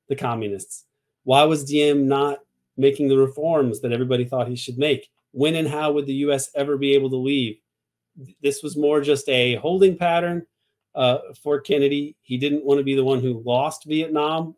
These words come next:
but he would not send in combat troops. And he never does, despite them asking him to do that repeatedly. That never happens. So he resisted the pressure to, uh, for war, but he was not ready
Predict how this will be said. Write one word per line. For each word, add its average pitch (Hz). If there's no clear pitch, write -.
but 131
he 120
would 120
not 127
send 123
in 117
combat 120
troops. 117
And 117
he 120
never 123
does, 113
despite 117
them 113
asking 110
him 110
to 127
do 110
that 107
repeatedly. 107
That 113
never 104
happens. 101
So -
he 131
resisted 151
the 143
pressure 143
to, 135
uh, 117
for 120
war, 123
but 120
he 127
was 120
not 127
ready 113